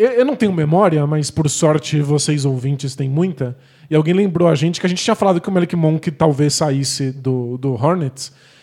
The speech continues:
e que ele ia ser disputado pelos times e a gente falou, é, vão, vão considerar ele no Lakers.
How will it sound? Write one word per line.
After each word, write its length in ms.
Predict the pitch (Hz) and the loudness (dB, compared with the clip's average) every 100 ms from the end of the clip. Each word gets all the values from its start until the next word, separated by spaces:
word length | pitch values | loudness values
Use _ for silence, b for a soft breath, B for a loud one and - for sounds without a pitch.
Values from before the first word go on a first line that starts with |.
| b b | b b
e 120 | 151 | -2
que 760 | 147 - 165 160 165 165 160 151 156 | -2 -2 2 4 4 4 2 0 0
ele 80 | 196 | 2
ia 80 | |
ser 120 | 208 247 | 2 0
disputado 440 | - 285 226 220 | -6 -2 0 0
pelos 200 | 277 294 | -2 -2
times 360 | - 277 320 285 | -2 -2 -2 0
e 80 | |
a 60 | 277 | 0
gente 120 | 220 | 0
falou, 220 | 294 262 | 0 2
é, 100 | 190 160 | 4 2
vão, 380 | 160 180 139 135 B B - | 0 -2 -6 -10 B B -6
vão 480 | 143 160 160 160 147 | -2 -2 -2 -4 -6
considerar 320 | 160 143 175 | -6 -2 0
ele 100 | 220 | 2
no 60 | 202 | 2
Lakers. 380 | 143 123 - | 0 -4 -12